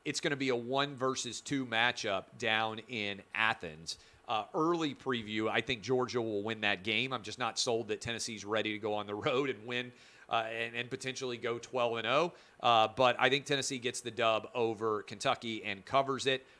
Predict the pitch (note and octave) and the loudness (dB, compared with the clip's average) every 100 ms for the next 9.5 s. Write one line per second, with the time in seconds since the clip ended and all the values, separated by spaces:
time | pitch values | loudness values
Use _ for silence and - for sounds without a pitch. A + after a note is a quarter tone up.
0 | _ - F#3 G3+ F#3+ D#3+ D#3+ - - C3 | _ 8 10 10 8 4 4 2 0 0
1 | C3 C#3 C#3+ C3+ B2+ C#3 D#3 D3+ - - | 4 2 4 0 4 4 4 -2 -6 -6
2 | F3+ D3+ A#2 G2+ D3 D#3+ - - - - | -6 -4 -4 0 4 2 0 -16 -20 -8
3 | B2 D3 C#3 - D#3+ D#3+ D#3 D3+ - C#3+ | -4 -2 -4 0 0 2 0 0 2 2
4 | C#3+ C3+ A2 A#2 C3+ C3+ D3+ D3+ C3+ E3 | 2 -2 -4 -6 -2 0 4 2 4 6
5 | G#3 E3+ D#3+ C3+ B2+ B2 B2 - - - | 6 6 0 0 2 2 0 -2 -6 -16
6 | - F#3+ - - E3 D3 B2+ - - D3+ | -4 -2 -2 0 0 0 -4 -2 0 2
7 | D3+ C#3+ - - C#3+ A#2 G2+ - - C3+ | 2 -2 -6 -8 -2 -2 -2 -4 0 0
8 | C3+ C3 - - C#3+ C#3 C#3 C3+ C3+ B2+ | -2 -6 -10 -2 -2 0 0 2 2 -2
9 | - C#3+ D3 C#3 - | -6 -4 -2 -2 -2